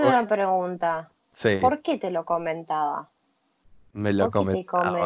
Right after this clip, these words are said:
Speaker 2: comenté eso?
Speaker 1: Me lo comentabas porque no llegué a ver el último episodio. <laughs> Tengo cu-, chicos, estoy en cuarentena, basta. Ah, era.
Speaker 2: Ah, está en cuarentena,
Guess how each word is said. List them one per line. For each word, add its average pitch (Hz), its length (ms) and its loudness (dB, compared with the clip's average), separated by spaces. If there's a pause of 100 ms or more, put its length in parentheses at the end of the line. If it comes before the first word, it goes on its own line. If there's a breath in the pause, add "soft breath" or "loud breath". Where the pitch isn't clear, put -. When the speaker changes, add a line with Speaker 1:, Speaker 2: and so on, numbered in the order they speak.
Speaker 2:
comenté 170 640 0
eso? - 320 -10
Speaker 1:
Me 120 120 0
lo 117 220 2
comentabas 120 680 4
porque 107 280 -4
no 131 160 -4
llegué 131 380 -2
a 127 100 2
ver 117 300 2
el 104 260 -2
último 117 440 -2
episodio. 113 1120 2 (160)
<laughs> - 920 -6
Tengo 131 300 -4
cu-, 113 100 -4 (200)
chicos, 110 500 -4 (100)
estoy - 240 -4
en 123 80 -6
cuarentena, 101 640 -2
basta. 98 440 -2
Ah, 98 300 -2
era. 107 400 -14
Speaker 2:
Ah, 165 560 0
está 208 480 -2
en 330 120 -4
cuarentena, 214 800 -2